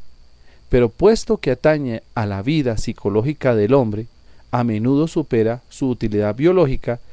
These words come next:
y por ello puede asumir una dimensión tal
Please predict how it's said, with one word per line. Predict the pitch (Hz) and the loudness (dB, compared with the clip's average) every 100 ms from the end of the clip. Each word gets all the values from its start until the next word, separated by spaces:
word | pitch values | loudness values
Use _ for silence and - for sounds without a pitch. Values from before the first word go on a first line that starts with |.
| - - | -20 -6
y | 165 | -4
por | 156 131 147 | 0 2 4
ello | 196 120 - _ | 4 2 -8 _
puede | 113 104 | 0 0
asumir | 120 - 117 127 190 - - | 0 -4 -4 -2 -4 -8 -6
una | 113 | -4
dimensión | 120 123 110 101 113 107 | -2 -2 -4 -4 -6 -6
tal | - 180 | 0 0